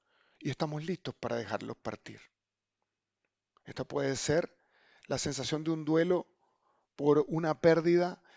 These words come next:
que se ha prolongado demasiado tiempo en nuestra vida. Los duelos usualmente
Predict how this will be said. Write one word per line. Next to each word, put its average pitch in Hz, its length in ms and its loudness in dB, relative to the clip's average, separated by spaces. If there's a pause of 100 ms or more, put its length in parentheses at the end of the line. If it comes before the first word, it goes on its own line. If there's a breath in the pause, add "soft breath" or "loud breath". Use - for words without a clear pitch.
(120)
que 139 100 -6
se - 100 0
ha 156 80 2
prolongado 135 720 2
demasiado 104 540 -6
tiempo 107 340 -6
en 104 80 -10
nuestra 101 300 -8
vida. 107 320 -14 (1160)
Los 120 180 -8
duelos 131 280 -2
usualmente 135 800 -6